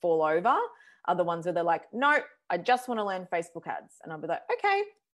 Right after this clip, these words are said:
I'll do that for you." They don't get their Facebook ads funnel pro-, done right because they haven't put in the groundwork to understand their strategy and it doesn't work.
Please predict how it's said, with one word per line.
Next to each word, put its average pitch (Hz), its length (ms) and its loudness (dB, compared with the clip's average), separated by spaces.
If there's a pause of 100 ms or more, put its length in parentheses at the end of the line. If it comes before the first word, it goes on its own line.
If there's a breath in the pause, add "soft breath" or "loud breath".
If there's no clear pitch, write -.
(500)
I'll 196 120 2
do 175 160 -4
that - 240 -2
for 156 140 -8
you." 113 200 -12 (1400)
They 185 100 4
don't 208 200 2
get 190 140 2
their 180 100 4
Facebook 165 380 -4
ads 151 220 -4
funnel 143 260 -8
pro-, 143 240 -8 (240)
done 143 240 -4
right 131 340 -2 (100)
because 156 200 -12
they 156 100 -4
haven't 196 360 -4
put 196 180 -6
in 175 180 -8
the 202 80 -6
groundwork 156 600 -4
to - 120 -12
understand 175 440 -10
their 226 80 -6
strategy 277 480 -2
and 214 100 0
it 208 120 -8
doesn't 175 340 -4
work. 143 460 -6